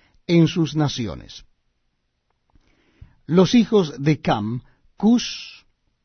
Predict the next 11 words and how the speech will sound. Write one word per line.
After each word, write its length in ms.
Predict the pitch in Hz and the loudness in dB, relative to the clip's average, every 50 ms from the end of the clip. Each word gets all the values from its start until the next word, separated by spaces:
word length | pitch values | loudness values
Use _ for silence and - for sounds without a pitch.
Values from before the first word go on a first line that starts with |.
| _ _ _ _ _ _ | _ _ _ _ _ _
Misraim, 960 | - 107 143 175 214 208 - 165 160 160 156 151 156 165 175 180 180 180 175 - _ _ _ | -6 0 4 4 4 4 2 -2 -2 0 0 2 2 0 0 0 -2 -6 -8 -12 _ _ _
Fut 520 | _ _ - - 190 202 214 - - - - _ _ _ _ _ | _ _ -6 0 0 0 0 0 -4 -20 -20 _ _ _ _ _
y 160 | 196 185 151 | -6 -6 -6
Canaán. 720 | - - 170 160 156 147 139 123 95 67 55 60 62 57 _ _ _ _ _ _ _ _ _ _ _ _ _ _ _ _ _ _ _ _ _ _ _ _ | -6 -4 -2 -2 -2 -2 -2 -4 -6 -10 -14 -18 -20 -20 _ _ _ _ _ _ _ _ _ _ _ _ _ _ _ _ _ _ _ _ _ _ _ _
Y 120 | - 160 | -2 2
los 200 | 170 170 165 - | 2 2 2 0
hijos 300 | 214 190 - 180 165 143 | -2 -2 0 -2 -2 0
de 140 | 151 151 - | 0 -2 -4
Cus: 520 | - 180 175 170 170 - - - - _ _ _ _ _ _ _ _ _ _ | -4 -4 -4 -4 -4 -6 -10 -18 -20 _ _ _ _ _ _ _ _ _ _
Seba, 580 | _ - - - - 185 175 151 175 165 175 170 - _ _ _ _ _ _ _ _ _ _ _ | _ -12 -10 -4 0 0 0 0 0 -4 -4 -6 -10 _ _ _ _ _ _ _ _ _ _ _
Avila, 500 | - 127 135 160 160 151 156 160 160 | -8 -4 -2 0 2 2 0 0 -2